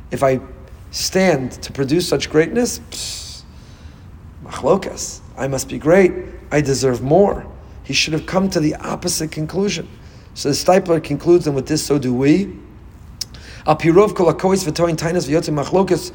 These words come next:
shemagia lo kavod, or shlapei dait-, shafi daito kipchu b'misar-, b'misaros, zeu atzmo hateretz l'kach shlo magia lo oso kavod shu dorish." When a person wants more honor,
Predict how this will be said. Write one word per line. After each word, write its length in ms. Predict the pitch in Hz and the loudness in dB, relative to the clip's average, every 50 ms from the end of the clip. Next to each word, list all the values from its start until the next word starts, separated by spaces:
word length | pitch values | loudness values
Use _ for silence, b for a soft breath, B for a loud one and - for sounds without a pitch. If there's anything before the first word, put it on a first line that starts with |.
| B B B B B | B B B B B
shemagia 460 | - 151 156 147 139 120 165 185 165 | -2 2 4 2 4 4 4 4 4
lo 100 | 151 139 | 4 4
kavod, 400 | - - 160 165 175 208 202 160 | 4 4 2 4 4 4 2 2
or 400 | - - - - - - - 131 | 0 -8 -14 -18 -18 -10 -4 -2
shlapei 500 | - - - 156 143 131 - 160 156 156 | -2 -2 0 -2 -2 -2 -2 -2 0 4
dait-, 280 | 143 151 160 160 160 - | 4 4 4 4 2 -2
shafi 320 | - 135 135 - 185 180 | -6 -6 -4 -2 -2 2
daito 500 | 151 160 165 190 185 - 156 139 131 120 B B B B B B B | 4 4 4 4 4 2 2 2 2 0 B B B B B B B
kipchu 400 | - - - - - - 175 185 | -8 -6 -4 -4 0 2 2 2
b'misar-, 640 | 160 147 139 139 135 - - 151 160 156 151 151 147 | 2 0 0 0 -2 0 2 4 4 4 4 2 -2
b'misaros, 1000 | 131 135 135 - - - - - 127 123 - - 147 160 180 190 185 - - B B B B B | -4 -4 -4 -4 -8 -12 -8 -8 -6 -4 0 2 4 4 4 4 2 -4 -8 B B B B B
zeu 200 | 120 117 151 147 | -2 2 2 4
atzmo 440 | 156 165 165 175 170 - 165 156 139 | 4 4 0 0 0 0 0 0 0
hateretz 360 | - - 165 160 160 160 - | 0 0 0 0 0 0 -4
l'kach 220 | 135 - 143 127 - | -6 -4 -4 -2 -2
shlo 180 | - 135 131 | -2 -4 -2
magia 260 | 127 123 117 127 156 | -2 -2 0 0 2
lo 160 | 143 139 131 135 | 2 2 2 0
oso 220 | 143 139 131 123 | 0 -2 -4 -4
kavod 280 | - 151 143 135 131 123 | 0 0 0 0 0 -6
shu 140 | - 127 | -6 -6
dorish." 500 | 127 127 127 123 120 104 104 - - - - B B B B B B B B B B B B | -4 -4 -4 -4 -4 -4 -6 -8 -10 -12 -16 B B B B B B B B B B B B
When 140 | - 139 - | -2 -2 -2
a 40 | |
person 480 | - - - 214 208 - - 175 160 151 | -2 0 0 0 0 2 0 0 2 2
wants 280 | 151 160 165 156 - 147 | 2 2 2 0 -2 -2
more 200 | 151 147 147 131 | 2 2 2 2
honor, 420 | 127 131 127 123 123 117 117 | 2 0 -2 -2 -4 -6 -10